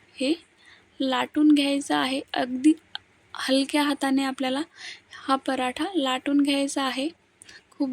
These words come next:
जास्त प्रेस नाही करायचं. आहे दुसरा पराठाही आपला लाटून झालेला आहे. आता तवा छान गरम झालेला आहे, त्यावर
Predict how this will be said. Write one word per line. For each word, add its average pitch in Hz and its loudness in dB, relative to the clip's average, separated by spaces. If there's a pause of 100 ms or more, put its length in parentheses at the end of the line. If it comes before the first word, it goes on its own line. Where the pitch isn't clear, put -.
जास्त 277 -2
प्रेस 277 -4
नाही 277 4
करायचं. 269 -4 (2250)
आहे 269 0
दुसरा 269 -2
पराठाही 294 0
आपला 285 -4
लाटून 269 2
झालेला 294 2
आहे. 277 0 (380)
आता 262 -2 (100)
तवा 277 -2
छान 277 0
गरम 285 2
झालेला 285 0
आहे, 285 -2 (300)
त्यावर 262 -2